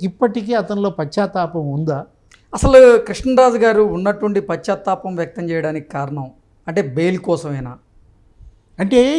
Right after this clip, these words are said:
Speaker 1: ఇక్కడ ఇష్యూ ఏంటంటే అతను ఇచ్చిన దాంట్లో నేనేదో ఆంగ్ల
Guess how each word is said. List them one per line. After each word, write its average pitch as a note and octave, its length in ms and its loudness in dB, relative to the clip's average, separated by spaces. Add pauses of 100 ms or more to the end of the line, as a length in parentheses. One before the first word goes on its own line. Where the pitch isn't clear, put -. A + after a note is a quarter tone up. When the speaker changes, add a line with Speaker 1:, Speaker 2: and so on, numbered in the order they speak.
(140)
Speaker 1:
ఇక్కడ A#3+ 220 -6 (100)
ఇష్యూ - 220 -8 (160)
ఏంటంటే G#3+ 420 -2 (320)
అతను F3 220 -4
ఇచ్చిన A3+ 280 -2
దాంట్లో G3 260 -2 (100)
నేనేదో F#3 360 -2
ఆంగ్ల F#3+ 200 -2